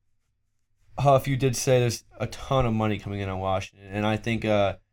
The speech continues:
I think you're right. I think this is a situation where the Texans can come in and humble them a little. I like that term for, uh, to bring them back down to earth a little. I don't think they're really going anywhere in this,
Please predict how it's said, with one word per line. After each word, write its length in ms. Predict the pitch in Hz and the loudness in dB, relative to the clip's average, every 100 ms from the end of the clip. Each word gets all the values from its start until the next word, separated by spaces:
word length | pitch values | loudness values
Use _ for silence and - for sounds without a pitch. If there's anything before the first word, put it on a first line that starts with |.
| _ - | _ -8
I 100 | 120 | -4
think 180 | 123 123 | -2 -2
you're 80 | 113 | 0
right. 160 | 104 | 2
I 80 | 104 | 2
think 120 | 110 | -2
this 100 | 110 | -4
is 60 | 104 | -6
a 60 | 104 | -6
situation 540 | 107 110 110 104 110 | -8 -4 -4 -2 -4
where 100 | 101 | -8
the 60 | 92 | -6
Texans 320 | 101 104 101 | -6 -6 -6
can 160 | 104 | -8
come 120 | 104 107 | -6 -6
in 120 | 104 | -6
and 140 | 101 _ _ _ | -8 _ _ _
humble 380 | - 120 117 113 | -4 -2 0 0
them 100 | 110 | 0
a 100 | 107 | -2
little. 240 | 104 104 | -2 0
I 100 | 104 | 0
like 120 | 104 | -2
that 180 | 104 95 | -6 -8
term 340 | - 101 98 - _ _ _ _ | -6 -6 -6 -10 _ _ _ _
for, 220 | - 107 | -4 2
uh, 160 | 104 98 | 2 2
to 180 | - 104 | 0 -4
bring 240 | 92 113 107 | -2 -2 -2
them 100 | 104 | 0
back 200 | 101 98 | -2 0
down 200 | 101 98 | -4 -4
to 60 | |
earth 260 | - 98 - | -6 -8 -8
a 60 | |
little. 160 | 101 98 | -8 -6
I 80 | 98 | -6
don't 100 | 98 | -6
think 180 | 104 101 | -10 -8
they're 200 | 104 95 _ | -10 -10 _
really 220 | 104 101 | -6 -6
going 260 | 95 101 98 | -4 -4 -4
anywhere 380 | 98 98 101 98 | -4 -4 -4 -4
in 180 | 98 95 | -6 -12
this, 180 | _ | _